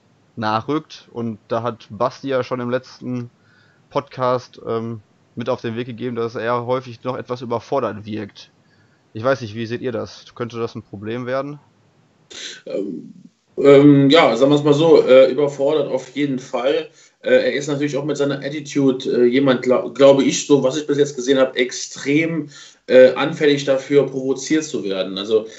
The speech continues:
Speaker 2: das, was ich damals, äh, gesehen hab, ich meine, ich hab's noch nicht erwähnt gehabt, äh, ich weiß gar nicht, welches Spiel es war.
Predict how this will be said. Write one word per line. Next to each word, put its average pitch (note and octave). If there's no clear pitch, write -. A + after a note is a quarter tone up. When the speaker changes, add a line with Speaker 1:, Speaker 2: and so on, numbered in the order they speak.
Speaker 2:
das, B2
was C3
ich C3
damals, C3+
äh, A#2+
gesehen B2+
hab, C#3
ich C#3+
meine, B2+
ich B2
hab's C3+
noch B2+
nicht C3+
erwähnt B2+
gehabt, C3
äh, G#2
ich -
weiß B2+
gar B2
nicht, A#2+
welches A#2+
Spiel B2+
es A#2
war. B2